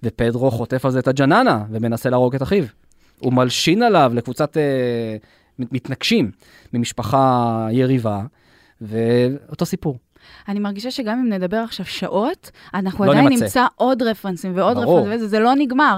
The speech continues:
Speaker 1: ברור.
Speaker 2: אז ככה, לסיום, איציק, יש משהו שהיית רוצה לספר לנו עוד ולא דיברנו עליו?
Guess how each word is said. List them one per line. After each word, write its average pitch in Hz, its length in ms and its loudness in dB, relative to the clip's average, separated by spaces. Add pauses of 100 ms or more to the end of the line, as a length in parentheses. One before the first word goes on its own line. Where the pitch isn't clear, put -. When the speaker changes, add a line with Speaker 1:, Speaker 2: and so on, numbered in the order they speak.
Speaker 1:
ברור. 107 300 -8
Speaker 2:
אז 202 120 -6
ככה, 285 240 -2
לסיום, 233 420 -2
איציק, 233 300 -6
יש 233 180 -6
משהו 254 220 -6
שהיית 185 460 -4
רוצה 202 240 -6
לספר 196 400 -6
לנו 202 160 -4
עוד 202 400 0 (440)
ולא 170 580 -4
דיברנו 226 320 -2
עליו? 247 160 -4